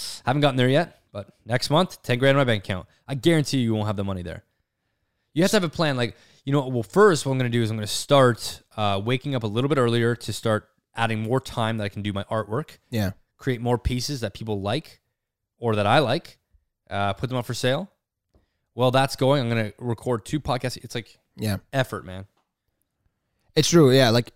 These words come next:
Speaker 2: i-, if you can, I don't know if this one says it, but there's something called smart goals, right?
Speaker 1: Mm-hmm.
Speaker 2: smart goals, the acronym smart is specific, measurable, attainable,
Speaker 1: Realistic.
Speaker 2: realistic, and time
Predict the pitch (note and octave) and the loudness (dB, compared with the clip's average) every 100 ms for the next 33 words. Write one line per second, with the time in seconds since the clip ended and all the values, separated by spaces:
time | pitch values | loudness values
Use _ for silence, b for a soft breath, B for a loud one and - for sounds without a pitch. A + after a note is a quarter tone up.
0 | - D3+ E3 D#3+ - F3+ F#3 F3+ D#3+ D#3 | 2 4 4 2 2 0 2 0 0 -6
1 | - _ - C#3+ D#3 C3+ C3 C3 A#2+ B2 | -12 _ -4 0 0 0 -2 -2 -2 -2
2 | G#2 G2+ A#2+ C3+ C3 F3+ E3 C#3+ - C3 | -2 -4 -2 -2 -2 -2 -2 -4 -2 -2
3 | B2 A2 F#2+ F#2 - _ _ _ _ _ | 0 -2 -6 -6 -18 _ _ _ _ _
4 | _ - A2 C#3 _ G#2+ G#2 F2+ - - | _ -6 -4 -4 _ -4 -2 -4 -8 0
5 | D#3+ F3 E3 D3+ D3 D3 - A#2+ A#2+ A2+ | 2 4 4 4 2 -2 -8 -4 -2 -2
6 | A#2+ C#3+ C#3+ C#3 C3 B2+ B2+ - A#2 A2 | -2 -2 -2 -2 -2 -2 -4 -4 -8 -8
7 | - - B2 - D3+ D3+ D3+ - _ _ | -8 -8 -6 -4 -2 -2 -4 -12 _ _
8 | _ _ A2+ B2+ C3 C3+ B2 C3 C3 B2+ | _ _ -4 -2 0 0 0 0 0 -6
9 | _ _ _ A2+ - B2+ B2+ A#2+ B2+ B2 | _ _ _ -10 -4 -2 0 0 0 0
10 | A#2+ A#2 - _ _ _ - F#2+ F#2 F#2+ | 0 -4 -10 _ _ _ -6 -2 0 0
11 | F#2+ G2+ F#2+ _ - A#2+ B2+ - B2 A#2+ | -2 -6 -8 _ -8 -2 -2 -2 -2 -2
12 | A#2 - A#2 A2 - A#2+ A2+ G#2+ G2+ G2+ | -4 -6 -6 -4 -2 -2 0 -2 -4 -8